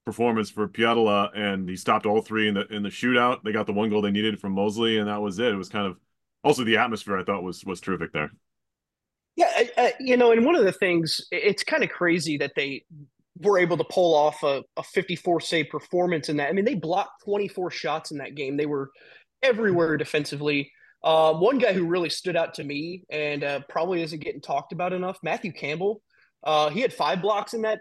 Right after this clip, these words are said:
Speaker 2: that championship game. Um, believe he had a couple the night before.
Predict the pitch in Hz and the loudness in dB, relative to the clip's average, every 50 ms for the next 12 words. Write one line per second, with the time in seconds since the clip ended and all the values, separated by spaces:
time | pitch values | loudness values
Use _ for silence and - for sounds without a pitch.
0 | - _ - 214 220 208 - - - 220 214 208 233 226 202 - - 233 - 180 | -8 _ -6 -6 -4 -4 -6 -6 -4 -4 -4 -4 -6 -8 -8 -8 -10 -10 -6 -4
1 | 202 208 220 226 226 220 - - 156 156 156 156 156 156 151 151 147 151 147 147 | -2 -2 -2 -4 -6 -10 -10 -6 -4 -2 -2 -2 -2 -2 -2 -4 -6 -8 -10 -14
2 | - _ _ _ _ - 175 175 190 202 180 190 175 196 185 180 - - - 190 | -16 _ _ _ _ -6 -4 -2 -2 -2 -2 -2 0 0 0 0 -2 -2 -4 -4
3 | - 196 185 175 165 156 165 180 175 - 143 - - - 185 190 214 214 208 208 | -2 -2 -2 -2 -2 -4 -6 -6 -6 -8 -14 -14 -8 -4 -2 0 2 2 2 0
4 | 196 196 | -2 -4